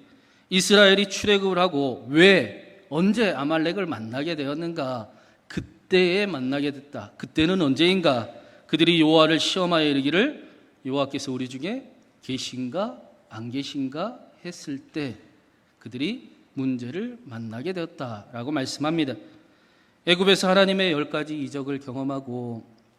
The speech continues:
하나님을 이스라엘은 확인했습니다. 그들은 그 하나님을 믿고 죽음을 각오하고 홍해 속으로 들어가기도 했습니다. 그런데 광야에 나와보니 눈에 보이는 상황이 자신들의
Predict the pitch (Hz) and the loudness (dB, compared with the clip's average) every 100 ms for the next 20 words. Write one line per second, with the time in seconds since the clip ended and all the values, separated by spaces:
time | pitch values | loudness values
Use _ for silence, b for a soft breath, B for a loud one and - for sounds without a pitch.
0 | _ - 185 185 160 139 185 254 - - | _ -10 -4 -2 -2 -2 -4 -8 -14 -20
1 | - 123 143 127 139 165 - 202 202 180 | -18 -12 -8 -6 -6 -8 -12 -12 -8 -8
2 | - - 123 110 - _ _ b b b | -8 -6 -8 -8 -18 _ _ b b b
3 | _ - 180 202 165 151 160 170 175 175 | _ 0 2 4 2 -4 -4 -2 -2 -4
4 | 131 127 - 131 135 110 - b b b | -4 -8 -8 -6 -6 -8 -12 b b b
5 | b - 143 180 233 226 139 120 135 135 | b -8 -4 2 2 2 -4 -6 -4 -4
6 | 131 117 120 107 92 b b - 247 247 | -6 -8 -10 -10 -14 b b -10 -4 -4
7 | 233 - 143 127 170 233 233 131 139 127 | -4 -6 -8 -6 -8 -8 -6 -4 -2 -4
8 | 113 123 165 165 131 110 - _ b b | -8 -8 -8 -6 -8 -8 -14 _ b b
9 | b - 240 196 135 117 - b b - | b -2 0 0 -4 -8 -12 b b 0
10 | 170 190 202 156 156 160 170 143 135 127 | 2 2 2 0 -2 -2 -2 -2 -2 -4
11 | 180 208 190 185 190 185 175 175 180 180 | -4 -4 -4 -4 -4 -8 -6 -6 -6 -8
12 | 135 - 143 135 196 | -8 -8 -6 -6 -6